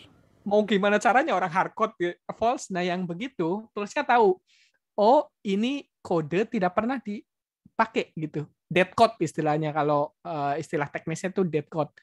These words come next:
Kodenya kode mati itu. Ada tapi nggak pernah, nggak pernah bisa di-execute gimana caranya. Nah, praktikalnya ini sering dipakai, eh, kalau kita pengen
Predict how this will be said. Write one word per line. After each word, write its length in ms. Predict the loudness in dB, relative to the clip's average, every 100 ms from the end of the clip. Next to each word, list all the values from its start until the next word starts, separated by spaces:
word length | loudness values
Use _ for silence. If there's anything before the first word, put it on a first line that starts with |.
| _ -2
Kodenya 320 | 2 4 4
kode 240 | 4 2 2
mati 400 | 0 0 -4 -4
itu. 240 | -4 -4 -8 0
Ada 400 | 0 2 2 2
tapi 240 | 0 2
nggak 120 | -2 0
pernah, 180 | -4 -6 _ _ _ _ _ _ _ _ _ _
nggak 160 | -2 0
pernah 200 | 4 4
bisa 320 | 4 2 2 2
di-execute 560 | 2 0 -2 -2 -2
gimana 240 | -2 -2 -2
caranya. 560 | -2 -2 -2 -4 -6 -12 _ _ _ _ -6
Nah, 240 | -4 -4 _ _ _ _ _ _ _ _ _ -16 -4
praktikalnya 640 | -4 -2 -4 -2 0 0 -2 -4
ini 160 | -6
sering 240 | -6 -4 -4
dipakai, 480 | -2 -2 0 -4 -4 _ _ _ _ _ _ -20 _ -2
eh, 220 | 2 2 0 -2
kalau 240 | 0 0
kita 240 | -4 -8 -8
pengen 400 | -4 -2 -2